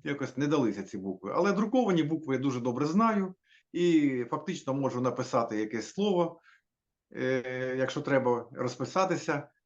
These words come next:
Наприклад, я розписався, бувало так, що розписався без нічого, то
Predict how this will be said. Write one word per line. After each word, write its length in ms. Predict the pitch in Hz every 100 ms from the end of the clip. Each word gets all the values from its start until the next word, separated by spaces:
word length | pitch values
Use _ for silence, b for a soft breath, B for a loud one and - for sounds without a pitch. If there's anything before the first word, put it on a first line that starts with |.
| _ _ _ _ _ -
Наприклад, 380 | 127 170 147 143
я 180 | 147 147
розписався, 640 | 139 - 175 143 139 120 127
бувало 340 | 131 151 143
так, 120 | 135
що 140 | - 135
розписався 440 | 131 151 131 131
без 160 | 139 139
нічого, 520 | 190 214 254 214 196
то 480 | 175 160 143 131